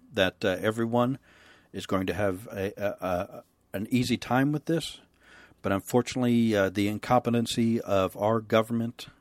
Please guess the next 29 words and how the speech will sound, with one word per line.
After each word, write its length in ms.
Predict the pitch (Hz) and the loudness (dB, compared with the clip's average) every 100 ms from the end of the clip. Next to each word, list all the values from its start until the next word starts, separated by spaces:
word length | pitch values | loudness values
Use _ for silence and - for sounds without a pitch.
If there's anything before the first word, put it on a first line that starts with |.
| _ _ _ | _ _ _
does 220 | 104 95 | -4 0
not 280 | 104 104 104 | 2 2 0
guarantee 480 | 104 98 98 - 98 | 0 0 -2 -4 -2
that 220 | 95 - | -2 -4
we're 120 | 101 | -8
gonna 220 | 98 90 85 | -4 -4 -4
see 200 | - 90 | -4 -4
something 320 | - 80 78 | -6 -8 -10
like 220 | 69 - | -12 -12
that. 200 | - - _ _ - | -16 -16 _ _ -4
I 100 | 87 | 0
hope 240 | 113 113 _ _ _ - | 0 0 _ _ _ -14
for 200 | - 101 | -2 0
everyone 420 | 101 110 113 117 | 2 2 2 0
out 240 | 107 117 - | 0 0 0
there 240 | 131 143 - - | -4 -6 -12 -6
that 160 | 92 | -2
they 80 | 98 | 2
are 160 | 95 92 | 2 2
doing 240 | 101 104 | 0 -2
the 60 | 95 | 0
best. 340 | 110 127 - - _ | 0 0 -4 -14 _
Please 220 | 101 95 | -6 -4
take 200 | 107 101 | -4 -2
care 220 | - 113 | 0 0
of 80 | 117 | -2
yourselves, 480 | 120 - 117 123 - | -4 -2 -2 -2 -6
wear 220 | 98 98 | 0 2
masks, 540 | 95 104 120 - - | 2 0 2 -2 -4